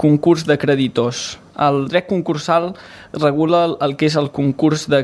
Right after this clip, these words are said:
de creditors, és a dir, què passa, què passa quan una empresa, però no només una empresa, sinó també una persona física, eh, nosaltres o qui sigui,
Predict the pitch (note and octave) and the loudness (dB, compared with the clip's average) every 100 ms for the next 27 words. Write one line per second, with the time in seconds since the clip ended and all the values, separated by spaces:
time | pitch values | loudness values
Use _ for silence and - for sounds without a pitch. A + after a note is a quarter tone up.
0 | - - C#3+ C3+ C#3 C3+ A#2 A#2 C3 C3+ | -2 -4 -4 0 0 0 -2 -2 0 2
1 | D3 C#3+ B2 - - - - E3+ E3+ E3 | 2 2 0 -6 -20 -20 -6 -4 0 -2
2 | D#3+ F3+ G#3+ G3+ D3 C#3+ D3 F3 D#3+ D3+ | -2 -4 -4 -6 -4 -2 -4 -4 0 2
3 | F3+ E3 C#3+ D3 D#3+ G3 D3 C#3 F#3 F#3 | 2 2 2 0 -2 -2 -2 0 2 0
4 | D#3 D3+ C#3+ D3 C#3 C3+ D3 C#3+ C3+ C#3+ | 2 0 2 0 0 -2 -2 0 0 2
5 | D3 D#3+ - C#3 - D3 C#3+ B2+ B2 - | 2 0 -2 -4 0 0 2 0 -2 -2
6 | D3 D#3 - A3 D4 - D3 E3 C3+ C3+ | 0 0 -2 -4 -4 -6 -4 -2 -2 -2
7 | C#3+ E3+ D3+ C3 C#3+ - D#3+ G3 | 0 -2 -2 -4 -4 -2 0 0